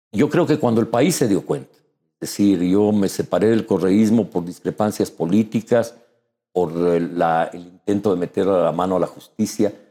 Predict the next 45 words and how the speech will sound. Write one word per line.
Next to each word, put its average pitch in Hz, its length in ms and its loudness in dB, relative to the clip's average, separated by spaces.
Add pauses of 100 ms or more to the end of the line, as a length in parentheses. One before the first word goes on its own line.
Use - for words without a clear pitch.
(200)
Yo 98 80 -2
le 90 80 0
quiero 98 240 0
recordar, 92 840 0
eh, 80 320 -10
les 82 120 -16
quiero 175 260 2
recordar 95 640 -2 (300)
que 104 80 0
yo 110 120 2
dirigí 117 260 0
la 127 140 2
campaña 113 480 0
por 92 140 0
el 90 180 0
no. 143 320 -2 (360)
Esta 110 280 -2
vez 98 240 0
no, 123 260 2
señor 110 460 0
prepotente. 98 680 -2
Cuando 87 220 -4
el 87 60 -2
señor 131 260 0
prepotente 139 560 0
propuso 117 500 0
el 113 100 2
sí 131 200 2
para 98 220 0
meter 87 280 -2
la 92 100 2
mano 85 200 -2
a 80 40 -2
la 76 60 -8
justicia. - 520 -6 (460)
Yo 110 120 0
fui, 107 200 0
encaré 95 640 0
y 92 440 -10
dirigí - 260 -2
esa - 220 0
campaña 101 420 -2
y 104 60 0
lo 82 160 -2
hice 98 420 -4